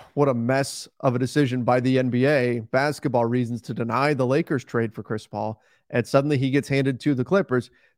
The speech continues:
That could be the way this plays out again. Very, very different circumstance, but that's probably the way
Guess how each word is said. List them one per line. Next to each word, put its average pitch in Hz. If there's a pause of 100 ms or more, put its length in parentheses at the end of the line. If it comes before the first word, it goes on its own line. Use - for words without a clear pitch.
That 131
could 151
be 151
the 123
way 123
this 120
plays 127
out 117
again. 127
Very, 170
very 135
different 127
circumstance, 135 (540)
but 131 (240)
that's 143
probably 139
the 120
way 123